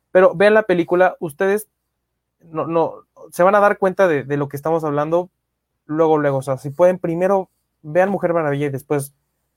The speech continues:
vean Capitana Marvel, y se van a dar cuenta también de toda esta situación de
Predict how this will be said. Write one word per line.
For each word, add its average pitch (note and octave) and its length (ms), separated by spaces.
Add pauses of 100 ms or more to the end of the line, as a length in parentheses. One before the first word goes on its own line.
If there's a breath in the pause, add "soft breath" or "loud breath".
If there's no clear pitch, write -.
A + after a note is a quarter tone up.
(100)
vean D3+ 220
Capitana C#3 400
Marvel, C#3 400 (540)
y E3 100
se D#3 100
van E3+ 140
a F3+ 60
dar F3 140
cuenta F3 240
también D#3 280
de D#3 80
toda E3 180
esta D#3 160
situación C#3+ 360
de C#3+ 300